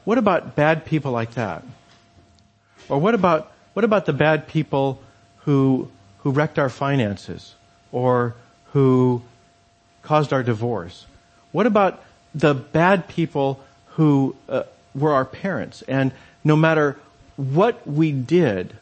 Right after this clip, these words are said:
we could never measure up to this impossible goal they had. What about that kind of bad people? And, and on top of that, sometimes we all know, sometimes we are that bad person. We've all got things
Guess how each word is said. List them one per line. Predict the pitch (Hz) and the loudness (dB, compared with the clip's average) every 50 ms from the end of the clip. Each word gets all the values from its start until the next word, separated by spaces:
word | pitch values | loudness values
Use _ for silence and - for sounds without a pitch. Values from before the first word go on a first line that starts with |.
| _ _ _ _ _ - | _ _ _ _ _ -6
we | 139 139 | -4 -2
could | - 151 131 | 0 0 2
never | 131 143 160 175 180 185 175 | 2 4 2 2 2 2 2
measure | 160 156 151 151 139 120 135 139 139 | 2 2 2 0 0 -2 -4 -4 -2
up | 123 107 - - - _ _ _ _ _ _ _ _ _ _ _ - | -2 -2 -2 -6 -10 _ _ _ _ _ _ _ _ _ _ _ -4
to | - 131 | -2 0
this | 127 143 139 - | 2 2 0 0
impossible | 143 131 127 - - 147 143 143 - - 135 127 120 117 | -2 -4 -4 -2 -2 -2 -2 -2 -2 -4 -4 -4 -4 -4
goal | 110 120 123 127 127 | -4 -4 -2 -2 -2
they | 117 107 95 | -2 -4 -6
had. | - 90 90 - - - - - 110 - - _ _ _ _ _ _ - - _ _ _ _ _ _ _ _ _ _ _ _ _ - 190 | -6 -8 -12 -14 -12 -12 -12 -14 -14 -16 -20 _ _ _ _ _ _ -20 -20 _ _ _ _ _ _ _ _ _ _ _ _ _ -4 -2
What | 202 | 0
about | 220 202 180 165 - | 2 2 2 2 2
that | 151 147 139 - | 0 0 0 0
kind | - 123 101 92 | -2 -2 0 -2
of | 87 - | -2 -4
bad | 92 87 85 87 - - | -6 -6 -6 -8 -10 -12
people? | - 87 85 - - - 110 - - - - - - _ _ _ _ _ _ _ _ _ _ _ _ _ _ _ _ _ - | -14 -14 -14 -14 -14 -16 -16 -16 -18 -20 -20 -20 -20 _ _ _ _ _ _ _ _ _ _ _ _ _ _ _ _ _ -4
And, | 123 123 123 120 - | -2 -2 -2 -2 0
and | 131 135 135 139 123 123 - - - _ _ _ | 0 0 2 0 -2 -4 -8 -18 -20 _ _ _
on | - 135 135 | -4 -4 -2
top | - 147 165 151 | 0 0 0 2
of | 151 143 | 2 2
that, | 151 147 - - - - _ _ _ _ | 2 0 0 -2 -8 -20 _ _ _ _
sometimes | - - 185 180 - 165 160 147 143 123 123 | -4 -2 -2 -2 0 0 2 2 0 0 0
we | 135 139 | 0 2
all | 135 127 127 131 | 2 2 2 2
know, | 131 143 143 135 120 120 | 0 0 0 -2 -4 -4
sometimes | - - 170 165 147 143 123 110 | -6 -6 -4 -2 0 0 -2 -2
we | 104 113 127 131 | -2 -2 0 0
are | 123 117 123 120 110 101 - - - - - - - - - - | 0 0 0 -2 -4 -6 -10 -14 -20 -20 -20 -20 -20 -20 -10 -2
that | 113 117 113 104 104 98 | 0 0 0 0 0 0
bad | 110 101 101 98 95 - | 0 2 2 0 -2 -6
person. | - - 101 101 - - - - 98 98 - - - - - - - - - - - - - - - - | -6 -4 -4 -4 -6 -8 -12 -10 -10 -12 -12 -14 -18 -20 -20 -20 -20 -20 -20 -20 -20 -20 -20 -20 -8 -4
We've | 139 139 135 | -2 0 0
all | 151 160 180 | 2 0 2
got | 165 165 139 127 - | 2 0 0 -2 -2
things | - 160 156 151 143 - | -2 -2 0 0 -2 -2